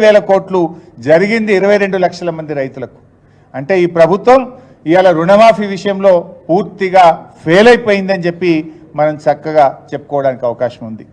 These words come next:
ఇప్పుడు ఎట్లుందంటే, చెప్పటోనికి చెవుడైనా వినటోనికన్నా వివేకం ఉంటది కదా. నువ్వు నీ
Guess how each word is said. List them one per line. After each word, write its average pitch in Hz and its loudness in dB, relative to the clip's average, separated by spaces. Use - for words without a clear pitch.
ఇప్పుడు - -14
ఎట్లుందంటే, 196 -2
చెప్పటోనికి 208 0
చెవుడైనా 220 2
వినటోనికన్నా 233 2
వివేకం 214 0
ఉంటది 175 0
కదా. 165 6
నువ్వు 165 0
నీ 208 0